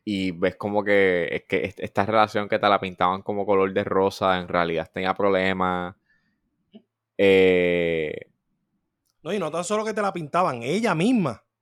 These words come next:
Speaker 2: te la pintaba a través de su... De su... Video.
Speaker 1: Sí, porque recuerda de que, recuerda de que ella era influencer, era como una influencer.
Speaker 2: Sí, sí.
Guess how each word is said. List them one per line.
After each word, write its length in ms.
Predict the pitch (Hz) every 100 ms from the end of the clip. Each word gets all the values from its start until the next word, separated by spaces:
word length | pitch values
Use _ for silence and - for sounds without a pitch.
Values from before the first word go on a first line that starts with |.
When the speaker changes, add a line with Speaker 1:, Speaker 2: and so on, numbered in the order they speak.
| _ _ _ _ _ _ _
Speaker 2:
te 120 | 147
la 140 | 139 135
pintaba 720 | 131 127 151 196 151 147 151
a 120 | - 127
través 280 | 123 120
de 100 | 139
su... 260 | 170 196 175
De 120 | 143
su... 480 | 139 143 135 127 113 _ _ _
Video. 520 | 135 143 127 165 214 165
Speaker 1:
Sí, 100 | 117
porque 200 | 127 175
recuerda 420 | 156 117 113 120
de 100 | 135
que, 280 | 139 139 - _ - - _ - - _
recuerda 440 | - 117 113 110 113
de 120 | 120
que 220 | 131 131 -
ella 280 | 120 120
era 180 | 123 127
influencer, 720 | 127 127 - 120 95 127 -
era 160 | 101 110
como 140 | 131 147
una 80 |
influencer. 760 | 147 - 151 104 123 - 87 92 107 _ _ _ _
Speaker 2:
Sí, 120 | _ -
sí. 240 | - 120